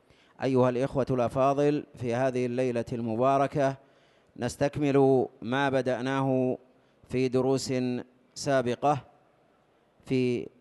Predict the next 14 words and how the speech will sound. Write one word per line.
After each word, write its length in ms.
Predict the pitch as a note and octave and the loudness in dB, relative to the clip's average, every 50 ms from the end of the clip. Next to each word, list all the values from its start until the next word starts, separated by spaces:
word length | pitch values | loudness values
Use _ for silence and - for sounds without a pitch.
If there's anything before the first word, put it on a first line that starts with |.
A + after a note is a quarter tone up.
| _ _ _ _ _ - | _ _ _ _ _ -12
شرح 400 | - D3+ D3 C#3+ C3+ - - C3+ C3+ C3 B2+ B2+ B2+ A#2+ - - _ _ _ _ _ _ _ _ _ _ _ _ _ _ _ _ | -4 0 0 0 0 -2 -4 -4 -2 -2 0 -2 -2 -4 -6 -10 _ _ _ _ _ _ _ _ _ _ _ _ _ _ _ _
كتاب 380 | - B2 - D3+ D3+ D3 C#3 C#3+ | -6 -4 0 2 2 2 4 2
الصيام 600 | C3+ A#2+ - - B2 B2 A#2+ B2+ C3+ C#3 C3 B2+ C3 C3 C3 C3 B2+ B2+ G#2 - G#2+ | 0 0 -2 -6 -4 -2 0 2 2 2 2 0 0 0 0 0 -2 -2 -4 -6 -6
من 180 | B2 B2+ B2+ | -4 -4 -4
كتاب 440 | A#2 - B2 - - C#3 C3 B2+ B2 B2+ B2 B2 B2 B2 A#2+ - - | -4 -6 -6 -4 -2 0 0 2 2 2 0 0 0 -2 -2 -2 -4
الروض 540 | B2 A#2 A#2+ B2 C3 C3+ C3+ B2+ B2 A2 A#2+ | -4 -4 -2 0 2 4 4 4 2 0 -2
المربع، 880 | B2 A#2+ A2+ A2+ A#2 A#2 B2+ C3+ C3 B2+ A#2+ A#2+ A2+ A#2+ B2+ C3+ C#3+ B2 | -2 -2 -2 -4 -2 0 0 0 0 0 -2 -2 -2 0 0 -2 -2 -2
شرح 380 | A#2 - C#3+ C3 B2 - - B2 | -4 -2 -2 -2 -2 -2 -4 -6
زاد 340 | A2+ G#2 B2+ B2+ A#2+ A#2+ | -4 -2 0 -2 0 -2
المستقنع 720 | A#2+ A#2 A#2 A2+ - - - C3+ B2 - C3+ C3 C3 B2 - _ _ _ _ _ _ _ - | -4 -4 -4 -8 -8 -4 -4 -4 -2 -2 -2 -4 -4 -4 -6 _ _ _ _ _ _ _ -8
للشيخ 500 | - A#2+ - - C3+ B2+ B2+ B2 - - | -8 -8 -6 -4 -2 0 -2 -2 -2 -4
منصور 520 | B2+ A#2+ A#2 A2+ - - B2+ B2+ B2+ B2+ A#2+ | -6 -4 -4 -4 -2 -2 0 2 2 0 0
بن 180 | A#2 A#2 A#2 | -2 -4 -4
يونس 580 | A#2 A#2+ B2+ B2+ B2+ B2 B2 B2 - - - | -2 -2 -2 0 0 0 -2 -2 -4 -6 -14